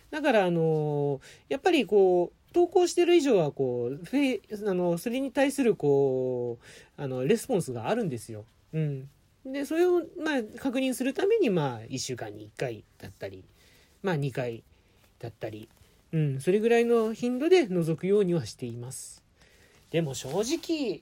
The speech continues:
うん、Facebookアカウント消し、うん、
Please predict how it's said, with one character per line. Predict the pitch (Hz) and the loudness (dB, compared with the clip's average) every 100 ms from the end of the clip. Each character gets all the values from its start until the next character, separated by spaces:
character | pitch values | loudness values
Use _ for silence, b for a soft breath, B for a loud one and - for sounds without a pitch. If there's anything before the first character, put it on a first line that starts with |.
| _ | _
う | 165 160 160 147 | -4 -2 -2 -2
ん、 | |
Facebook | 151 165 180 196 175 147 131 - B B B B B - | -4 -2 0 -2 0 0 0 -2 B B B B B -10
ア | 131 | -8
カ | 131 | -6
ウ | 123 | -6
ン | |
ト | 120 | -6
消 | 117 131 | -6 -8
し、 | - - - | -10 -14 -12
う | 131 | -10
ん、 | 123 120 120 123 | -10 -10 -10 -4